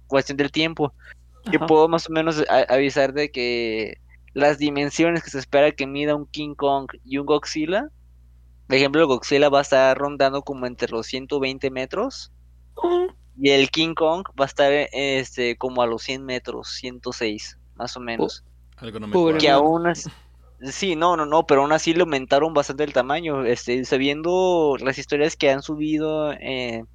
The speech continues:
Speaker 1: digamos, de las películas pasadas y cómics,
Speaker 3: Ujú.
Speaker 1: King Kong originalmente, este, medía, bueno, lo más alto que había llegado a medir eran como sesenta a sesenta y cinco metros.
Speaker 3: Sí.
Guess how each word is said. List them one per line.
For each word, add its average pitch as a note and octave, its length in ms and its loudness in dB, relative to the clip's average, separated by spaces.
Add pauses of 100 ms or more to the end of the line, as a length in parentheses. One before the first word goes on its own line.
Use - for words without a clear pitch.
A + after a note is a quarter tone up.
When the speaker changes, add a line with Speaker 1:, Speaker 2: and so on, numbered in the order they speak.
(640)
Speaker 1:
digamos, D3 240 4
de C#3+ 60 8
las C3 100 4
películas D3+ 380 2
pasadas C#3+ 560 4
y C3+ 80 -4
cómics, D#3 580 -8 (140)
Speaker 3:
Ujú. A2+ 340 -16 (160)
Speaker 1:
King E3 280 -6
Kong E3 340 2
originalmente, D#3+ 960 -2 (140)
este, C3+ 360 -4
medía, C3+ 1080 0 (960)
bueno, D3+ 260 2
lo C#3 100 6
más D#3+ 180 -2
alto F#3+ 200 -4
que - 80 -2
había D#3 120 -2
llegado F3 280 0
a F3 40 -4
medir D#3 280 -4
eran E3 240 -8
como C3+ 320 -6
sesenta C#3 440 -6
a E3 40 -4
sesenta C#3+ 320 -10
y - 20 -10
cinco C3+ 300 -10
metros. C3+ 500 -10 (800)
Speaker 3:
Sí. F#2+ 340 -16